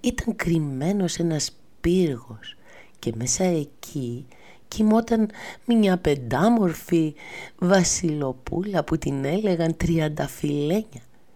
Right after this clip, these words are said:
και πως είχαν περάσει εκατό χρόνια κιόλας που κοιμόταν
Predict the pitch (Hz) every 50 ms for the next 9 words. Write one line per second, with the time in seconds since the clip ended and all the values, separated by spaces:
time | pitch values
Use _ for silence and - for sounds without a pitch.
0 | - - - - - - 180 175 - 156 143 - - - 123 113 - 139 143 151
1 | - - 139 131 127 131 139 147 147 - - 175 170 170 - 139 131 131 - -
2 | - - 160 165 - - - 175 165 160 175 190 196 196 170 151 143 - - 147
3 | 139 135 135 139 135 139 139 139 - - - - - - - - - - - -
4 | - - - 170 - - 170 156 151 143 139 135 131 131 - 143 151